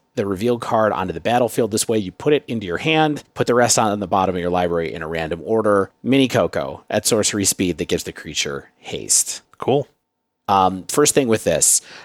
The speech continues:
Speaker 1: if you want this card to be good, Frank Karsten had a great tweet that said, basically the odds of what, how likely are you to hit a creature if you use this card, if you have eight creatures in your deck all the way up to twenty-six. He is advocating for putting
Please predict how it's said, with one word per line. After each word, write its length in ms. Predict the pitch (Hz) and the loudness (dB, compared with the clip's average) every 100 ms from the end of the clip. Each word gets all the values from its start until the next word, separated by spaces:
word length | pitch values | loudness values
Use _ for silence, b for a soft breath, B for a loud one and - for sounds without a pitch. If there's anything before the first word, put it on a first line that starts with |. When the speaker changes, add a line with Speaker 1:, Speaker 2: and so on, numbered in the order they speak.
| B - | B -2
Speaker 1:
if 180 | 147 156 | 0 0
you 80 | |
want 160 | 147 147 | 0 2
this 140 | 139 | 2
card 180 | - 135 | 2 2
to 60 | 123 | 2
be 100 | 117 | 0
good, 260 | 113 98 | 2 2
Frank 220 | - 110 104 | 0 -4 0
Karsten 420 | 117 113 - 90 | 0 0 0 -2
had 140 | 107 | -4
a 40 | 92 | -4
great 280 | 101 92 | -2 -2
tweet 280 | - 127 107 | -2 -2 -2
that 160 | - 87 | -2 0
said, 580 | - 123 107 82 80 110 _ - | 2 4 4 4 0 -4 _ 0
basically 340 | 127 123 110 | 2 2 0
the 140 | 113 107 | 0 0
odds 440 | 101 101 101 98 | 2 2 4 4
of 320 | 95 87 82 | 4 2 -2
what, 420 | 101 110 120 - | -6 0 0 0
how 160 | 110 143 | 0 2
likely 380 | 139 135 131 113 | 4 2 2 0
are 60 | |
you 140 | 110 107 | 2 2
to 40 | |
hit 140 | 98 110 | 0 -4
a 100 | - | -6
creature 400 | 104 98 95 90 | -4 -2 -2 -2
if 200 | 98 - | -6 -8
you 360 | 98 92 90 73 | -6 -4 -4 -8
use 260 | 85 110 107 | -6 -4 -2
this 180 | 104 | -2
card, 400 | - - 90 85 | -2 0 2 0
if 180 | 67 82 | -2 -8
you 80 | 92 | -4
have 180 | 85 80 - | -4 -2 -2
eight 160 | 127 | -2
creatures 380 | - 131 123 107 | -2 -2 0 0
in 80 | 117 | 0
your 120 | 113 | -2
deck 320 | 104 101 101 - | 0 0 0 -2
all 120 | 90 | -2
the 60 | 90 | 0
way 120 | 92 | 0
up 100 | 90 | 0
to 80 | 95 | -4
twenty-six. 880 | - 90 82 - - 160 - - - B B B B B | -10 -8 -2 2 4 4 4 2 2 B B B B B
He 440 | - - 139 139 113 | -8 2 4 4 4
is 140 | 123 | 4
advocating 600 | 123 113 110 - 101 98 | 4 2 0 0 0 0
for 300 | - 104 92 | -4 -2 -2
putting 340 | - 104 95 | -2 -4 -4